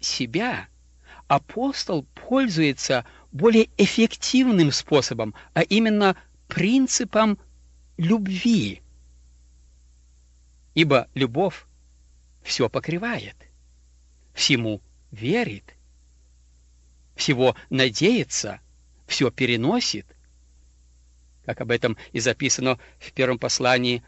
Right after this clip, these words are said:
апостола Павла к Коринфянам, тринадцатая глава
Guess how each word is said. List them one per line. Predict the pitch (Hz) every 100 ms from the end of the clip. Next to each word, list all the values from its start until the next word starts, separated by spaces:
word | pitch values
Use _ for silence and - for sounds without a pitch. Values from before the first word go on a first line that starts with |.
| -
апостола | 117 135 131 - 120
Павла | - 123 127 123 _ -
к |
Коринфянам, | - 120 135 131 135 135 143 _ _ _ _ _
тринадцатая | - 135 131 117 - - 117 120
глава | 117 127 117 110 113